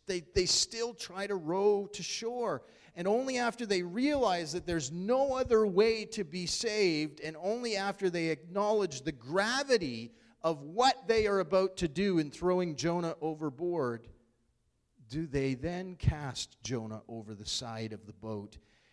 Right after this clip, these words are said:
And they do it in fear and in trembling. Watch this. They do it in fear and in trembling and in prayer before God. These pagan sailors.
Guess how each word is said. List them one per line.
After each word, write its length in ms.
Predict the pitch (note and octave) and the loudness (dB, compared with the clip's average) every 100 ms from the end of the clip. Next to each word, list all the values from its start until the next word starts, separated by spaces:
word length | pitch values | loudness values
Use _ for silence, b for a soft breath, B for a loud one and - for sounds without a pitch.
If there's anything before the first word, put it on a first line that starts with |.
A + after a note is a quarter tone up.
| b - | b -12
And 160 | B2+ | -12
they 200 | A#2+ B2 G#2+ | -10 -12 -10
do 240 | A#2+ F#3+ G#3 | -8 -4 -4
it 160 | G3+ C3+ | -4 -8
in 220 | B2+ A2+ - - | -14 -14 -18 -12
fear 520 | F3+ G#3 A3 A#3 A3 D3 | -8 -4 -4 -6 -8 -14
and 220 | C#3+ C#3+ | -16 -12
in 160 | C#3 C3 | -14 -12
trembling. 580 | - D3 D3+ B2+ G#2 G2 | -10 -8 -8 -10 -12 -14
Watch 380 | A#2+ E3+ F#3 - | -14 -12 -10 -4
this. 280 | C#3 A2 - | -2 -2 -4
They 160 | C3 B2+ | -4 -6
do 280 | C3+ G3 | -6 -2
it 140 | G3 D3 | -2 -2
in 180 | C3 A#2+ | -6 -8
fear 580 | - F#3 G3+ G#3+ G#3 F3 | -14 -10 -8 -4 -6 -6
and 180 | C#3+ B2+ | -12 -10
in 120 | A#2+ | -10
trembling 640 | G#2 C#3 C#3 D3+ D3 D3+ D3 b b | -10 -12 -12 -12 -12 -12 -14 b b
and 220 | B2 A#2 | -12 -6
in 160 | A#2+ A2+ | -6 -8
prayer 640 | A2 - C#3+ D3+ C3 A2 | -12 -14 -12 -8 -8 -8
before 420 | F#2+ G2+ B2 A2 | -10 -14 -10 -12
God. 400 | F#2+ F#2+ F#2 - - - _ _ _ _ _ _ _ _ _ _ _ _ _ _ _ _ _ _ G#2+ | -10 -12 -12 -18 -20 -20 _ _ _ _ _ _ _ _ _ _ _ _ _ _ _ _ _ _ _
These 280 | C3+ C3+ - - | -18 -16 -18 -4
pagan 580 | - C#3+ A#2 - - C3 _ _ _ | -4 -4 -8 -10 -14 -20 _ _ _
sailors. 720 | - A#2+ A2+ - - - - | -12 -8 -8 -12 -20 -20 -20